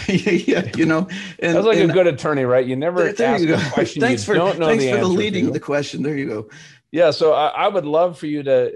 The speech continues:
Speaker 2: like, share, like, for those people that are in, like, a defined
Speaker 1: Yeah.
Speaker 2: leadership role in their organization, uh, d-, whether it's a church or a ministry or a
Speaker 1: Sure.
Speaker 2: big company.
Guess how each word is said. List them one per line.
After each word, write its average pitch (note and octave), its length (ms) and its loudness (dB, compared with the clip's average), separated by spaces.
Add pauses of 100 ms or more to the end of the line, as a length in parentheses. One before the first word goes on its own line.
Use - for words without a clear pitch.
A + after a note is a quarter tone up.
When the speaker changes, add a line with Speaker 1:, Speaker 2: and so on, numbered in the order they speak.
Speaker 2:
like, B2 300 -2
share, C3+ 480 0
like, G#2+ 260 -2
for B2+ 140 0
those A#2 160 2
people D#3 320 -4
that A2+ 120 -4
are A#2+ 200 -2
in, B2+ 180 -4
like, A2+ 280 -4
a A2+ 80 0
defined A2+ 760 -4 (640)
Speaker 1:
Yeah. G#2 360 -12
Speaker 2:
leadership B2+ 560 0
role G#2+ 640 2
in G#2+ 220 -8
their G2+ 200 -4
organization, G2 800 -2
uh, A2 80 -6
d-, B2+ 140 -2
whether B2+ 340 2
it's F2+ 120 -6
a F#2 60 -8
church C#3+ 360 -4
or A#2+ 80 0
a A2 40 -2
ministry E3 480 -2
or C3 140 4
a C3 100 4
Speaker 1:
Sure. D3 140 0
Speaker 2:
big A#2 200 -6
company. G2 520 -8